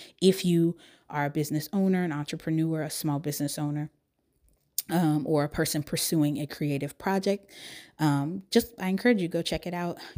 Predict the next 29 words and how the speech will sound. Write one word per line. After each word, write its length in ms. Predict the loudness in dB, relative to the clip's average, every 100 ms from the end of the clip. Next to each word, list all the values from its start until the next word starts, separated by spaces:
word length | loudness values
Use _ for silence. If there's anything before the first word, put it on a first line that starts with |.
| 2
Email 380 | 4 6 4 2
me 340 | 0 0 -2
at 280 | -8 -10 -10
Nikki 640 | -8 -4 -4 -2 2 2 0
at 160 | -4 -2
thrivesupport 880 | -4 -4 -6 -8 -6 -4 -4 -6 -14 -6
dot 300 | -2 -2 -2
net, 500 | 0 2 2 -2 -10 -12 _ -20 -20 -20 -20 _
and 260 | -2 0 0
I 80 | 0
will 140 | 0
send 200 | 2 2
you 60 | 2
some 160 | 0
more 120 | -2
information 480 | -2 0 2 4 4
and, 320 | 4 2 -4 -6
and 200 | -4 -2
help 240 | -2 -2 -2
you 80 | -2
get 140 | -2
signed 300 | -2 -2 0
up. 240 | -2 6
But 320 | 8 8 4 -8 -20 -20 _ _ _ _ _
the 100 | 0
reason 600 | 2 6 8 6 2 -2
why 180 | -2 -4
I 180 | -6
am 640 | -6 -2 0 0 -2 -4